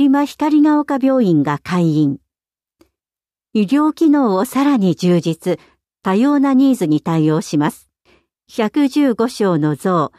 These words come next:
三百四十二から四百五十七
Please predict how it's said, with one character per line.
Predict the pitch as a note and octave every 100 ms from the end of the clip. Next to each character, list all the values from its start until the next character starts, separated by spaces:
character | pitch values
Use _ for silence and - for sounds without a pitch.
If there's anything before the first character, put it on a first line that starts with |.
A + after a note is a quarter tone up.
| _ _ -
三 | D4 D#4
百 | B3 A3
四 | G3+ A#3+ A3+
十 | F#3 F3
二 | E3+ G3
か | E3+
ら | D3
四 | D3 A3 A#3+
百 | F#3 E3 D#3
五 | D#3+
十 | D#3+ A#3+ G#3
七 | F3+ F#3